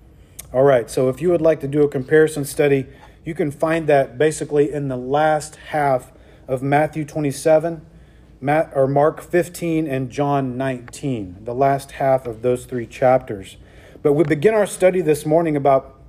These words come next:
our Lord's death on his cross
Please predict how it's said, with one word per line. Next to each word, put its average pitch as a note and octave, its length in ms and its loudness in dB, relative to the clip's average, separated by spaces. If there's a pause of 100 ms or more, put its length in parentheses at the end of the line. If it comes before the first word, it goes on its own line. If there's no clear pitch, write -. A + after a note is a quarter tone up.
(120)
our C#3 160 0
Lord's D#3+ 540 0
death C3 540 2
on C3 220 -6
his G3+ 420 -2
cross C#3 640 -2